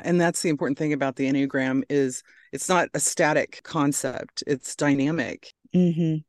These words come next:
Speaker 1: And once you learn your type, if you hate your type, you probably have done it correctly, apparently. And I know I'm kind of jumping ahead, but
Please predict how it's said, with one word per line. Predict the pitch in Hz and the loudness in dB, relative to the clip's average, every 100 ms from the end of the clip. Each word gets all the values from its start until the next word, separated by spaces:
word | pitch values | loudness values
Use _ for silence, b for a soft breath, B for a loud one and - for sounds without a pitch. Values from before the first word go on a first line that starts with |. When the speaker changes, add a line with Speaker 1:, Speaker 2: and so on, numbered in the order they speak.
| _ _ 151 | _ _ -2
Speaker 1:
And | 147 135 143 - | 0 2 -2 -4
once | 160 151 175 - | -6 -2 -2 -2
you | 196 | -2
learn | 151 143 170 214 147 147 147 | 0 2 2 4 2 2 -2
your | 156 143 | -4 -4
type, | - 196 180 | 2 2 2
if | 139 165 | 0 2
you | 202 | 0
hate | 175 160 208 - | 2 2 2 -2
your | 170 | -4
type, | 151 151 151 208 - _ - | -2 0 0 0 -6 _ -6
you | 156 | -6
probably | - 151 147 143 143 151 156 _ - | 0 0 0 0 0 0 -6 _ -8
have | 147 | -4
done | 147 143 | 0 -2
it | 160 | -2
correctly, | 220 262 - - 165 B B B | -2 -2 -4 -8 -8 B B B
apparently. | 139 147 123 - 87 151 B B B B | -6 -2 -4 -6 -8 -10 B B B B
And | - 160 151 143 147 139 - - _ - | -4 0 2 4 2 0 -6 -10 _ -6
I | 151 | -2
know | 147 143 | 0 0
I'm | 139 | -2
kind | 170 139 | -2 -2
of | |
jumping | 151 139 147 | -2 -4 -2
ahead, | 160 196 160 | 0 0 2
but | 151 131 | 0 0